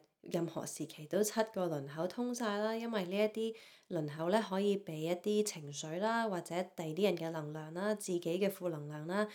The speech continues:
呃，影響到啦，變成唔通嘅。透過音頻治療、瑜伽或者第二啲嘅自然療法呢，就可以幫助佢哋通返。譬如同我做過音叉治療嘅朋友可能會記得啦，誒，一開始呢，我會將一支一三六點一安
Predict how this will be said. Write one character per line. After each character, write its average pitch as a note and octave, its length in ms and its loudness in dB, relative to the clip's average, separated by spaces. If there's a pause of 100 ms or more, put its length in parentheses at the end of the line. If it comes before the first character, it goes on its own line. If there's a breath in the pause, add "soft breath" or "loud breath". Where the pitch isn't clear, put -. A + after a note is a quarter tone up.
(300 loud breath)
呃， E3 160 -8
影 D#3+ 260 0
響 F#3 240 0
到 F3 160 0
啦， F#3 200 2
變 F3 200 -2
成 D#3+ 100 -8
唔 C3 240 -14
通 F3+ 320 -6
嘅。 D#3+ 300 -4 (100)
透 - 220 0
過 A3 160 12
音 B3+ 180 10
頻 G#3 200 4
治 F3 160 2
療、 D#3+ 240 4
瑜 D#3 340 -4
伽 G#3 260 2
或 F#3+ 140 4
者 F#3+ 140 2
第 G3+ 100 -2
二 E3+ 60 0
啲 F3+ 320 4
嘅 F#3 180 6
自 F3+ 180 2
然 E3+ 200 2
療 D#3 120 0
法 F#3 220 0
呢， C4 140 2 (380 loud breath)
就 E3+ 160 0
可 D#3 180 -2
以 G3 280 2
幫 G#3 300 4
助 G3 100 -2
佢 D#3 240 -6
哋 D3+ 180 -10
通 F#3+ 340 -4
返。 F#3 380 -4 (120)
譬 G#3+ 160 6
如 F3 80 8
同 F3 180 2
我 F3 120 6
做 F#3 140 4
過 F#3+ 100 4
音 A3 180 6
叉 A#3+ 200 0
治 A3 160 -2
療 D#3 160 0
嘅 D#3+ 100 2
朋 D3+ 220 -8
友 D3+ 140 0
可 E3+ 140 6
能 F#3+ 140 6
會 D3+ 120 2
記 D#3+ 160 -2
得 F3 140 0
啦， F#3+ 180 2 (300 loud breath)
誒， E3 120 -4
一 E3 140 0
開 C4 280 4
始 A3 100 8
呢， A3+ 160 4
我 F#3+ 120 2
會 F3 120 2
將 G3 280 2
一 G#3 100 2
支 G#3 200 0
一 G#3 200 4
三 G#3+ 300 4
六 F#3+ 100 4
點 F3 220 -4
一 F#3 40 0
安 F#3+ 120 -2